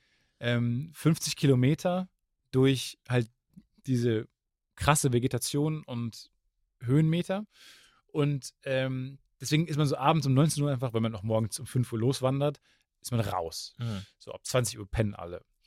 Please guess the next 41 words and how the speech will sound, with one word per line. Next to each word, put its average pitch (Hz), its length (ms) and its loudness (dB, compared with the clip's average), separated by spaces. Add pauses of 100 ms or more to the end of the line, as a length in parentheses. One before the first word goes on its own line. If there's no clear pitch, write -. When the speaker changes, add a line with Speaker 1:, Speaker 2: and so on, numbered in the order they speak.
(380)
Speaker 1:
Ähm, 117 440 -4 (400)
und 135 100 -4
da 147 40 4
erzählt 147 220 4
sie 139 60 -2
immer 143 80 4
noch 127 80 2
schöne 135 180 -2
Gute-Nacht-Geschichten 117 760 -6
so. 87 140 -20
Und 98 140 -20
da 131 60 -6
hat 160 100 -4
sie 180 60 -6
uns 147 80 -6
ein 135 40 -14
bisschen 151 180 0
was 135 120 0
von 120 260 -6 (360)
dem 139 160 -2
Tag 160 240 2
erzählt 165 520 4
und 123 300 -12
wer 123 220 -2
er 113 220 -6
war. 113 380 -2 (500)
Und 123 180 -6
wir, 139 200 0 (100)
und 139 120 -4
dann 151 120 2
kam 170 200 2
raus, 110 560 -2 (680)
er 151 280 2
war 139 200 2 (240)
der 165 260 6
fucking 175 640 0 (300)
Spiritual 175 720 6
Leader 143 640 2 (400)
von 156 260 2
den 170 160 2
Kogis. 196 480 -2